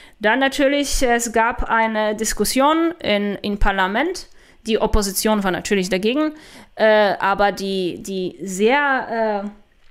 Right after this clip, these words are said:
sehr dynamische Rede von einer, äh, Abgeordnete, äh, sie heißt Lichocka, sie hat, äh, das natürlich verteidigt und gesagt, dass das sehr wichtig ist. Und, äh, sobald sie die Rede beendet hat,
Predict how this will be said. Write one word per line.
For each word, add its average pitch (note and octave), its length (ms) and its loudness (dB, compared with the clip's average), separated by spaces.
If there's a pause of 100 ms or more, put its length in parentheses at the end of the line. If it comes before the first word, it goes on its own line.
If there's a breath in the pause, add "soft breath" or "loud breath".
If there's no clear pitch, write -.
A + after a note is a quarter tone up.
(240)
sehr A3+ 220 2
dynamische A#3+ 840 2
Rede B3+ 380 2
von A#3 180 2
einer, G#3+ 640 4
äh, G#3 180 4
Abgeordnete, A3+ 1160 2
äh, G3+ 320 0
sie G#3+ 160 -4
heißt A3 360 -2
Lichocka, A#3+ 640 2 (720 loud breath)
sie A3 400 -2
hat, A3+ 520 0
äh, G#3+ 500 4
das G#3 220 -2
natürlich G#3+ 360 0
verteidigt B3+ 760 -2
und G3+ 180 -2
gesagt, G#3+ 380 0
dass - 180 -4
das - 340 0
sehr G#3 220 2
wichtig B3+ 380 -2
ist. A#3+ 360 0 (460 loud breath)
Und, - 460 0
äh, G#3+ 200 4
sobald A#3 440 2
sie B3 180 0
die A#3 140 0
Rede A#3+ 340 2
beendet D#4+ 640 4
hat, D4 380 2